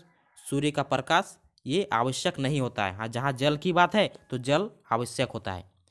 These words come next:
ठीक है, और मेरा स्वपोषी पोषण का तीसरा अंतर है, इसमें भोजन के पाचन की आवश्यकता नहीं होती, इसमें भोजन के पाचन की आवश्यकता नहीं होती। और वहीं मेरा विषमपोषी पोषण में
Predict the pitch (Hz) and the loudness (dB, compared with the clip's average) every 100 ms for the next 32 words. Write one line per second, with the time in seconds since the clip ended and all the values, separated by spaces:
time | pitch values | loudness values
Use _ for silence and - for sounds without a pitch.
0 | _ - 156 247 - _ _ _ _ _ | _ -8 -4 -6 -8 _ _ _ _ _
1 | - 147 165 165 202 247 _ - 160 156 | -6 -4 -2 0 -2 -4 _ -4 -4 -2
2 | 156 196 165 160 165 151 - 135 170 160 | -4 -2 -4 -4 -4 -6 -6 -4 0 0
3 | 156 147 170 - _ _ - 147 175 208 | 0 -2 -4 -8 _ _ -8 -6 -2 -2
4 | 131 120 151 202 208 175 - 135 143 214 | -2 -2 0 0 0 -4 0 0 2 0
5 | 202 - 107 - 113 123 - 123 - 180 | -2 -4 -8 -2 0 0 -2 -6 -4 -6
6 | 226 _ _ - 143 139 135 113 95 90 | -6 _ _ -12 -4 -2 -2 -4 -6 -12
7 | 82 _ _ _ 117 - 131 185 262 - | -14 _ _ _ -12 -8 -4 -4 -4 -10
8 | 110 127 147 151 151 147 117 139 139 123 | -6 -2 -2 -2 -4 0 -2 -2 -2 0
9 | 110 - 120 - 185 139 135 120 104 - | 0 -4 -4 0 0 0 -2 -4 -6 -10
10 | 87 _ _ _ _ _ _ _ _ _ | -16 _ _ _ _ _ _ _ _ _
11 | _ 139 139 147 175 165 156 139 139 143 | _ -6 -2 0 0 2 2 0 -4 -4
12 | 139 135 175 165 143 139 135 165 | -4 -4 -4 -4 -4 -2 -2 -2